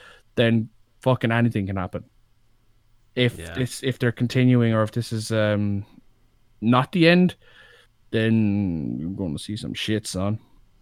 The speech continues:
Speaker 2: I think this goes another couple of weeks to the next pay-per-view. I think Ricochet somehow gets the win after, you know, the boys are kicked out of ringside and all that, or kicked from ringside. And then afterwards, a murder.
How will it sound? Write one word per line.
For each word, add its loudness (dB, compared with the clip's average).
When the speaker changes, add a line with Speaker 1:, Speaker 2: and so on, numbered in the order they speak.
Speaker 2:
I -8
think -8
this -8
goes 0
another 2
couple -4
of -4
weeks -8
to -8
the -6
next -8
pay-per-view. -6
I -4
think -2
Ricochet -2
somehow 2
gets -2
the -4
win -4
after, -2
you 2
know, 0
the -6
boys 0
are -2
kicked -6
out -2
of -4
ringside -4
and -4
all -4
that, -6
or -8
kicked -6
from -2
ringside. -4
And 2
then 6
afterwards, 0
a -8
murder. -4